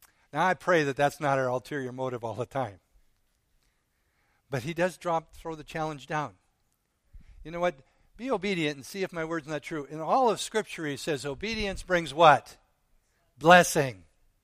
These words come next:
Why wouldn't it bring blessing in this area too? And I'm not talking about materialism and material blessings or new cars and pink Cadillacs and all that stuff. I'm talking about spiritual blessings, things that are eternal.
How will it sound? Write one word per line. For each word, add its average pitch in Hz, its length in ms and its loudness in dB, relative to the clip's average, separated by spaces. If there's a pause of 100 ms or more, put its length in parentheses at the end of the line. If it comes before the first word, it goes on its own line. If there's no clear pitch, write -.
(460)
Why 180 360 6
wouldn't 202 340 2
it 180 180 -2
bring 175 240 -2
blessing 160 460 -2
in 156 140 -8
this 151 200 -10
area 135 280 -6
too? 101 300 -20 (840)
And 180 120 -2
I'm 226 100 -2
not 202 180 0
talking 151 320 -4
about 131 220 -6
materialism 131 760 -8
and 117 100 -16
material 127 400 -10
blessings 117 420 -10
or 117 80 -16
new 120 220 -18 (100)
cars 120 380 -6
and 117 100 -20
pink 127 220 -16
Cadillacs 117 580 -10
and 123 80 -16
all 117 120 -12
that 117 120 -10
stuff. - 420 -16 (600)
I'm 156 60 -20
talking 147 240 -6
about 127 260 -6
spiritual 170 540 -10
blessings, 117 720 -10 (600)
things 170 240 -12
that 156 80 -6
are 143 80 -2
eternal. 127 520 -12